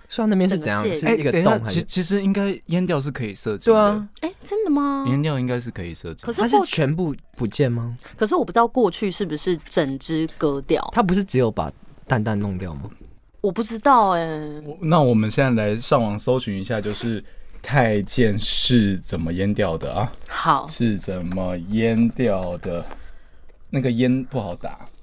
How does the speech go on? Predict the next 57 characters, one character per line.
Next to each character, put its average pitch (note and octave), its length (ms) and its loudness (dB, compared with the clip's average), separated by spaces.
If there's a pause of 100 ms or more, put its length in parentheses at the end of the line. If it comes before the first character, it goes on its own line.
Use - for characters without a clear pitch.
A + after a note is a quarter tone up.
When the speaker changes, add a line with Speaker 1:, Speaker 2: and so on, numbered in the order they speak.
Speaker 3:
阉， C3+ 160 2
阉 C#3 200 6
是 E3+ 340 2 (120)
酸 B2 260 2
黄 A2 240 2
瓜 G#2+ 200 0
那 A2 100 -2
个 G2 80 -4
阉 F2+ 240 -4
吗？ F2 320 -10
还 F#2 60 -12
是， F#2 120 -12
哦， C#3 160 0
Speaker 1:
不 F#3+ 140 8
是， - 0 -
Speaker 3:
是。 - 420 2 (300)
Speaker 1:
是。 A3 380 2 (400)
Speaker 3:
我 C#3+ 100 4
们 C#3 180 6
先 F3+ 180 4
看 F3 160 6
清 D#3 220 4
朝 F#2+ 240 -4
的 G2+ 160 -2
啊。 G#2 180 -4 (440)
Speaker 2:
好， D#3+ 240 4
Speaker 1:
我 E3+ 40 6
们 E3 140 4
是 A2 60 0
Speaker 2:
我 - 20 2
们 C3+ 80 4
先 - 0 -
看 F3 220 0
一 - 20 -6
下。 C#3+ 260 -6 (440)
Speaker 3:
他 C3 100 2
们 B2+ 160 6
称 B2+ 220 4
之 B2+ 160 2
为 A2 220 8
净 A2 320 2
身， G2 500 0
就 G#2 140 -4
是 G2 360 -4 (140)
干 G#2 160 4
干 G2+ 160 4
净 G2+ 160 2
净 F#2+ 180 0
的 E2+ 100 0
把 D#2+ 140 -2
自 G2+ 200 -2
己 F#2+ 120 -2
的 E2 120 0
身 F#2+ 180 2
体 F2+ 140 -4
弄 F2+ 160 0
得 E2 200 -4